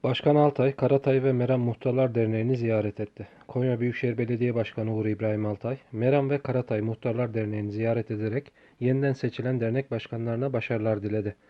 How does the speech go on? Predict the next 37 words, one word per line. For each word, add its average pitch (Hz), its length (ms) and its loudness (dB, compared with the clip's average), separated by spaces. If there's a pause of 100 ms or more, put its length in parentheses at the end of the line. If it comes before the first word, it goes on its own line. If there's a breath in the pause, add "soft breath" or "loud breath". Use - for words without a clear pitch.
(340 loud breath)
Muhtarlarla 127 560 2
işbirliği 120 420 -2
içinde 117 280 -4
çalıştıklarını 117 640 -4
belirten 107 420 -2
Başkan 107 280 -4
Altay, 120 360 -4 (640 soft breath)
pandemi 127 360 0
sürecinde 127 560 0 (320 loud breath)
göstermiş 127 480 -4
oldukları 131 440 -2
azim 123 300 0
ve 117 80 -2
kararlılıktan 120 800 -2
dolayı 113 320 -2 (360 loud breath)
tüm 156 140 0
muhtarlara 131 540 0
teşekkür 117 400 -4
etti. 101 300 -8 (1600 soft breath)
İlk 143 220 0
olarak 139 320 4
Meram 135 280 6
Muhtarlar 131 540 2
Derneği 117 320 2
Başkanı 120 420 -4
Ahmet 123 340 -2
Taşdemir 120 560 -4
ve 113 140 -4
derneğe 123 380 2
üye 123 160 2
olan 117 220 0
muhtarlarla 117 640 -2
bir 127 120 4
araya 110 240 -2
gelen 104 260 -4
Başkan 110 280 -4
Altay, 113 360 -4